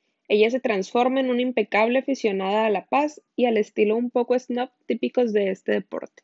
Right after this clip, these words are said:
Su capacidad para moldarse emerge, como es obvio, en cualquier circunstancia, incluso cuando entran en juego convicciones personales e ideológicas.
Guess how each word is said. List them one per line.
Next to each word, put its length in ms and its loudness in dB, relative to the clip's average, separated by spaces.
Su 180 -2
capacidad 580 2
para 160 4
moldarse 720 4
emerge, 680 -2
como 300 -2
es 200 -6
obvio, 400 2
en 140 -2
cualquier 380 4
circunstancia, 920 -2
incluso 440 2
cuando 280 2
entran 320 0
en 140 0
juego 340 2
convicciones 680 0
personales 800 0
e 80 4
ideológicas. 1000 2